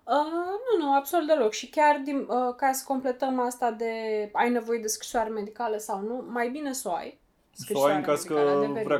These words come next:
Speaker 2: careva să te blocheze în cine știe ce țară, că în România sunt sigur că nu e mare scofală, cred că nici nu observă ea.
Speaker 1: Eu,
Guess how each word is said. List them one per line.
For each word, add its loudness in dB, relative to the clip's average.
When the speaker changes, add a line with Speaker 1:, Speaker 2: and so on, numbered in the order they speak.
Speaker 2:
careva 2
să -6
te -8
blocheze -2
în -4
cine -10
știe -10
ce -8
țară, 0
că -6
în -2
România -4
sunt -18
sigur -12
că -8
nu -4
e -6
mare -12
scofală, -14
cred -18
că -14
nici -10
nu -10
observă -12
ea. -14
Speaker 1:
Eu, -2